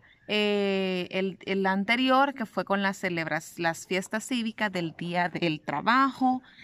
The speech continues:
y del Día de la Madre, que ya me hicieron ustedes sus tareitas, y quiero aprovechar este momento para felicitarlos, porque han sido muy cumplidos, han sido muy disciplinados mandando sus asignaciones,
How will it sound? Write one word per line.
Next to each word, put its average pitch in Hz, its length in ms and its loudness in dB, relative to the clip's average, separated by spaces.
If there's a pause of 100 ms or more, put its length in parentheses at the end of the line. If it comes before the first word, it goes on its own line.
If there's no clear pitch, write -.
(220)
y 277 360 2
del 185 200 2
Día 180 220 2
de 190 100 2
la 151 140 -2
Madre, 151 560 -2 (200)
que 190 120 -2
ya 165 160 2
me 175 120 -2
hicieron 175 460 -2
ustedes 165 440 -4
sus 196 200 -8
tareitas, 226 720 -2 (360)
y 302 280 0
quiero 247 240 2
aprovechar 214 500 0
este 196 220 -2
momento 202 560 0
para 123 320 -2
felicitarlos, 247 960 -2 (340)
porque 240 400 2
han 202 200 2
sido 233 360 -2
muy 262 520 6
cumplidos, 170 720 -2
han 170 120 -2
sido 202 360 -4 (400)
muy 233 340 6
disciplinados 190 840 0
mandando 170 580 -2
sus - 280 -6
asignaciones, 214 1040 -2